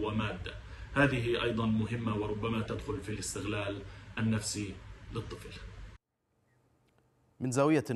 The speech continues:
Speaker 2: أخرى، إلى أين تأخذنا منصات التواصل دون حسيب أو رقيب، وقد أصبحت في كل شيء حولنا، بل وحتى في حديثنا مع أنفسنا، حتى ما يلفظ الإنسان من قول إلا وهذه المنصات له رقيب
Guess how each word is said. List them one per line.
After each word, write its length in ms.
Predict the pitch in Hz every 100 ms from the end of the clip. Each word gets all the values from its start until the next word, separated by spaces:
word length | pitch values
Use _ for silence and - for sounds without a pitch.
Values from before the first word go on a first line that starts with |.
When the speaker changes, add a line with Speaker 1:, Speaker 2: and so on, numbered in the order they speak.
| 113 101
Speaker 2:
أخرى، 640 | 95 110 107 95 98 92
إلى 100 | 98
أين 300 | - 139 98
تأخذنا 720 | - - - 98 95 90 90 - - _ _ _ -
منصات 520 | 101 95 - 104 -
التواصل 960 | 92 85 - - 95 101 85 80 78
دون 180 | 78 95
حسيب 580 | 90 92 - 98 82 82
أو 140 | - 82
رقيب، 380 | 80 - 90 80
وقد 200 | - 87
أصبحت 440 | 107 - - - 90 _ - _ _ _ -
في 220 | 127 104 -
كل 300 | - 190 151
شيء 400 | - 139 - 135
حولنا، 640 | - 127 98 78 78 80 85
بل 180 | 135 143
وحتى 380 | 131 165 -
في 100 | 135
حديثنا 460 | 120 117 117 110 107
مع 300 | 101 95 95
أنفسنا، 600 | 90 - 160 113 87 71 - - - - - -
حتى 440 | 190 185 - 170
ما 160 | 151 151
يلفظ 520 | 180 170 - 160 151
الإنسان 600 | 156 143 123 - 160 147
من 220 | 127 120
قول 360 | - 196 185 98
إلا 360 | 78 104 113
وهذه 540 | 101 98 113 98 98 92
المنصات 680 | 87 90 85 - 131 -
له 240 | 113 95 95
رقيب 640 | 85 - 151 143 139 131